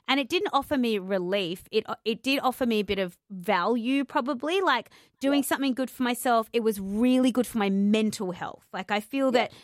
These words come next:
Speaker 1: my gym piece was more about my mental health than anything else. And I think for me, alcohol gave me what I thought was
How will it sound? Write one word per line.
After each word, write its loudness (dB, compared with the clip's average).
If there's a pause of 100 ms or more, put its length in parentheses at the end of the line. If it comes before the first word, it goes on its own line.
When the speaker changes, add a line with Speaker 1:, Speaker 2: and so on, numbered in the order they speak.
(140)
Speaker 1:
my 4
gym 0
piece -2
was 0
more 4
about -2
my -4
mental -4
health -4
than -4
anything -6
else. -10 (360)
And 2
I 2
think -2 (120)
for 2
me, 0 (340)
alcohol 0
gave -2
me -2 (440)
what -2
I 2
thought -4
was 2